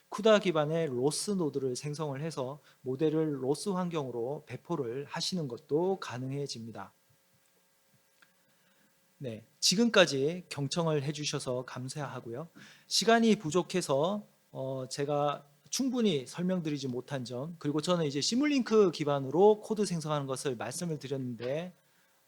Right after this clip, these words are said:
어, 여기 링크를 들어가 보시면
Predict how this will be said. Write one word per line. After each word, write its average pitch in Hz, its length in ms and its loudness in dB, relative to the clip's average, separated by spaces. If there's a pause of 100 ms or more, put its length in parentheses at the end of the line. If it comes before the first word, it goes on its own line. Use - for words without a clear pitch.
(120)
어, 113 360 -8 (140)
여기 160 240 0
링크를 175 760 2 (360)
들어가 147 320 2
보시면 139 680 -4